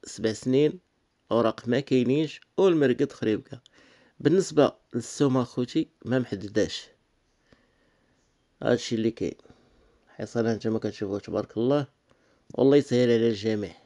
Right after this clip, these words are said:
إلا بغا شي حاجة، الله يسهل عليه ويفتح عليه ويبان الخير. ها نتوما كتشوفوا العنق ديالو، تبارك الله، كيفاش داير،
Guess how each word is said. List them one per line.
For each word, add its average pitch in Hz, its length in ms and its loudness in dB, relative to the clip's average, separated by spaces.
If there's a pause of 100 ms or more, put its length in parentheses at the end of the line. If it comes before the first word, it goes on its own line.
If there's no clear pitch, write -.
(1000)
إلا 101 100 -10
بغا 104 160 -2
شي 101 160 -10
حاجة، 107 360 2 (120)
الله 104 180 2
يسهل 107 360 0
عليه 107 280 0
ويفتح 110 320 -4
عليه 104 240 -2
ويبان 104 340 -4
الخير. - 260 -8 (1080)
ها 92 200 0
نتوما 98 280 -4
كتشوفوا 107 400 -4
العنق 101 220 -2
ديالو، 95 340 -2
تبارك 98 360 -4
الله، 95 140 -2
كيفاش 95 360 -10
داير، 123 300 0